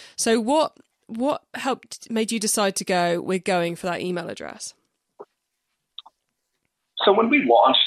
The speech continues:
Speaker 2: we saw the value very early in email.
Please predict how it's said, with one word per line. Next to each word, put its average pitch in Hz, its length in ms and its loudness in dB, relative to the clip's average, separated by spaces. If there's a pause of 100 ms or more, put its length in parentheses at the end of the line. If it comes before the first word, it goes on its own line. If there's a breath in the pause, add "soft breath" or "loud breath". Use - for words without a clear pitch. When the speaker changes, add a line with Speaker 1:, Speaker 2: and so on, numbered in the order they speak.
Speaker 2:
we 123 160 2
saw 120 200 6
the 104 140 2
value 107 460 4
very 101 340 2
early 98 560 2
in 98 140 0
email. 95 480 4